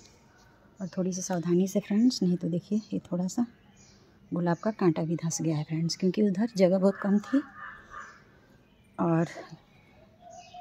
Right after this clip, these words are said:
गुड़ाई करने में, पौधे को लगाने में, फिर उस net को रखने में थोड़ी दिक्कत हो रही थी, फिर भी मैंने कर लिया friends। तो जो हम करना चाहते हैं friends, उसे कोई रोक नहीं सकता है, चाहे हम कुछ भी करना चाहें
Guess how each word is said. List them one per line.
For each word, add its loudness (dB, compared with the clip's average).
गुड़ाई 6
करने 4
में, 6
पौधे 2
को -2
लगाने 4
में, 4
फिर -4
उस -6
net 0
को -4
रखने 0
में 6
थोड़ी 2
दिक्कत -6
हो -4
रही 0
थी, -12
फिर 0
भी 6
मैंने 6
कर 4
लिया 2
friends। -6
तो -2
जो 0
हम 2
करना 4
चाहते -2
हैं 2
friends, 2
उसे -4
कोई 2
रोक 0
नहीं 4
सकता -8
है, -4
चाहे 0
हम 2
कुछ -4
भी 6
करना 2
चाहें -4